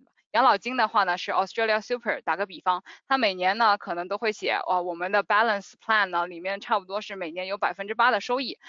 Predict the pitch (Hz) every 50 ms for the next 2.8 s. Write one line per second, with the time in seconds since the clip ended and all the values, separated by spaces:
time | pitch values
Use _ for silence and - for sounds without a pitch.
0 | - - - _ - 311 311 294 302 339 339 - 330 302 285 - 320 294 269 247
1 | - 190 170 190 220 - - 302 277 269 247 226 226 - 247 240 254 247 233 208
2 | - - 220 214 160 156 180 196 190 202 - 202 196 190 190